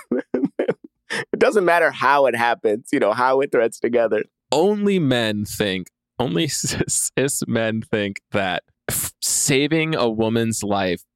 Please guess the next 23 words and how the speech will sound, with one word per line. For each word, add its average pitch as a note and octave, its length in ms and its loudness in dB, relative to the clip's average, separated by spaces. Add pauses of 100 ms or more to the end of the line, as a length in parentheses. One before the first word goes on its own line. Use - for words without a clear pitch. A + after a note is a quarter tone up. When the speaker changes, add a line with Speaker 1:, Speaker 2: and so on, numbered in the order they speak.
(240)
Speaker 2:
will A2+ 260 2
then A2 360 0
make G#2+ 240 0
her G#2 180 0
be G2 160 -2
like, F#2 240 -2 (140)
"Now G#2 420 0
I A#1+ 100 -4
love - 240 -4
you." - 260 -4
Speaker 1:
I, G#3 280 4 (140)
Speaker 2:
Because C#3 380 4
Speaker 1:
okay. B2 160 0 (360)
Speaker 2:
it F#3 140 6
is G#3 420 2
truly F#3 720 4
the F3 180 0
mo-, D#3+ 320 0
<laughs> - 60 -14
like, - 340 -2 (560)
nothing F3+ 580 2
else. F#3+ 300 2 (100)
There, D#3+ 200 0